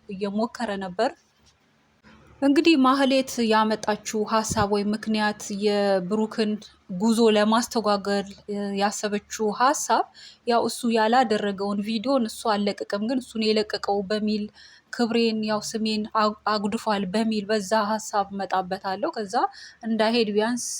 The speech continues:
ይዘዋለሁ የሚል ሀሳብ ነው ያመጣችው። ሞገስ ማነው ዝና ግን ይሄን ካደረግሽ በኋላ ከተስተጓጎል አንደኛ ተቀባይነትም የሌለው ነገር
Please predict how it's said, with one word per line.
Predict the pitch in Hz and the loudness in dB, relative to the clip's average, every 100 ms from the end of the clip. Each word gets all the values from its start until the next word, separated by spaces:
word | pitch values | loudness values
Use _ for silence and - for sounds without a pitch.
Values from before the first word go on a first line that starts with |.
| 214 202 202 196 | -8 -8 -10 -4
ይዘዋለሁ | 220 208 202 190 190 190 190 | -2 0 2 2 2 -2 -4
የሚል | 208 208 208 | -4 -4 -4
ሀሳብ | 214 269 - 269 | -2 -2 0 -2
ነው | 220 | -2
ያመጣችው። | 214 202 - 208 - 339 - - - - _ _ _ _ 220 | -8 -8 -6 -6 -6 -14 -14 -20 -20 -20 _ _ _ _ -6
ሞገስ | 220 247 269 277 285 - | -2 0 0 0 -2 -2
ማነው | 226 220 220 | -2 0 -2
ዝና | 208 262 311 320 | 0 2 4 2
ግን | 330 294 | 0 0
ይሄን | 233 240 | 0 0
ካደረግሽ | 233 226 220 226 226 - | 0 -2 -2 -4 -6 -8
በኋላ | 180 202 208 208 202 180 - _ _ _ - | -8 -4 -2 0 -2 -2 -6 _ _ _ -18
ከተስተጓጎል | - 214 214 - 226 220 220 226 240 240 | -8 -6 -6 -8 -6 -2 0 0 2 2
አንደኛ | 285 339 349 | 2 2 2
ተቀባይነትም | 294 277 220 226 233 226 233 226 214 | 2 0 2 2 2 0 -2 -2 -2
የሌለው | 208 208 202 202 | 0 0 0 -2
ነገር | 196 185 | -2 -4